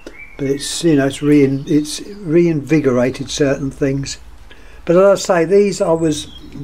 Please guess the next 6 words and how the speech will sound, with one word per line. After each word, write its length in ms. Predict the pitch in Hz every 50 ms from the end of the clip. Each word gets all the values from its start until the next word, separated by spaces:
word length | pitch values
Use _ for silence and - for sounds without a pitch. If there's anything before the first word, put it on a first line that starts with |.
| 156 - - -
bitterly 420 | - 202 196 - 156 139 139 139 131
disappointed 720 | - 147 139 - 143 - - 135 135 135 120 127 127 123 127
with. 240 | 139 139 139 139 - - - - - - - - - - - - - - -
Um, 400 | 139 139 143 139 139 143 139 - - - - - - - - - - -
even 580 | 254 226 233 226 190 190 190 185 180 160 - - - - - - - - - -
spraying 800 | - - - - - 175 180 185 185 185 185 185 170 151 147 -